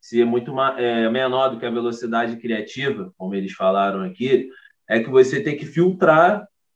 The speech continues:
quais sons vão e quais não vão, tá ligado?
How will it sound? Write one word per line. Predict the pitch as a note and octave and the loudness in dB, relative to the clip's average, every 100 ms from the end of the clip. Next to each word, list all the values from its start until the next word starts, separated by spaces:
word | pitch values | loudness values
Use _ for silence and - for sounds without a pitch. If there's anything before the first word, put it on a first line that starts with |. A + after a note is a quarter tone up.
| _ _ | _ _
quais | - C#3 D#3+ E3 | 2 4 4 2
sons | F#3 F3+ G3 | 2 2 2
vão | D#3+ D#3 D#3 F#3 G3 | 0 2 4 4 2
e | G#3 | -2
quais | F3 E3 F3+ | 4 4 4
não | F#3 G3+ | 0 -2
vão, | G3 E3+ D3+ - | -2 -2 -2 -8
tá | G#2 | -10
ligado? | A2 B2+ B2 A2 | 0 2 2 0